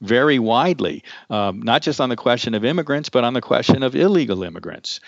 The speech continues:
uh, from eleven million to twenty million or more. And, you know, uh, th-, this seems to be a rather, uh, important fact for us to have as we,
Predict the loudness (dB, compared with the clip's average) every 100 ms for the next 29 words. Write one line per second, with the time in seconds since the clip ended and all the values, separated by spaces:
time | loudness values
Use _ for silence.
0 | -20 -8 -4 0 0 2 2 4 4 2
1 | 2 2 2 0 0 0 0 0 -4 -8
2 | -10 -2 0 2 2 0 2 2 2 2
3 | -2 -4 -6 -14 -20 -4 0 4 2 2
4 | 2 2 2 0 0 2 2 0 -2 0
5 | 2 4 4 4 4 4 0 -2 0 0
6 | -4 0 2 2 0 -6 -2 0 0 -4
7 | -12 -10 0 2 2 2 0 -2 -2 0
8 | 0 0 -2 -2